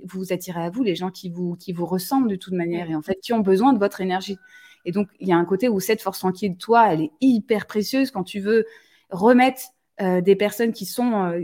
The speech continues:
Speaker 1: en difficulté professionnelle sur un chemin qui est un chemin de confiance, de compétences. Parce qu'il y a une chose qu'on dit pas assez, c'est que, évidemment, quand on a vécu des situations difficiles, on, on doute de soi. C'est la première chose qu'on fait.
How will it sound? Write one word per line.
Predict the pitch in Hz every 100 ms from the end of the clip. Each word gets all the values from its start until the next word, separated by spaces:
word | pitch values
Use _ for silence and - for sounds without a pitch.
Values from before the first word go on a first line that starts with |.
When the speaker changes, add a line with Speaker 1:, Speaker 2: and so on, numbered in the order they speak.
| -
Speaker 1:
en | 202
difficulté | 202 190 196 185 202
professionnelle | 196 180 180 190 220 254
sur | - 202
un | 190
chemin | 190 240 233
qui | 233 196
est | 180
un | 185
chemin | - 202
de | 196
confiance, | 196 185 226 240 269 208
de | 214
compétences. | 233 208 185 180 214 269 294 - - - _ _
Parce | 185
qu'il | 208
y |
a | 196
une | - 220
chose | - 254
qu'on | - 196
dit | 180
pas | 180 185
assez, | 180 285
c'est | 277 190
que, | 185 175 170 170 - -
évidemment, | 170 196 196
quand | 202 175
on | 175
a | 170
vécu | 170 170
des | 180 180
situations | - 180 180 180
difficiles, | 180 180 - 226
on, | 185 170
on | 175 180
doute | 208 214
de | 196
soi. | 196 208 233
C'est | 214
la | 180
première | 180 180
chose | 180 196
qu'on | -
fait. | 175 190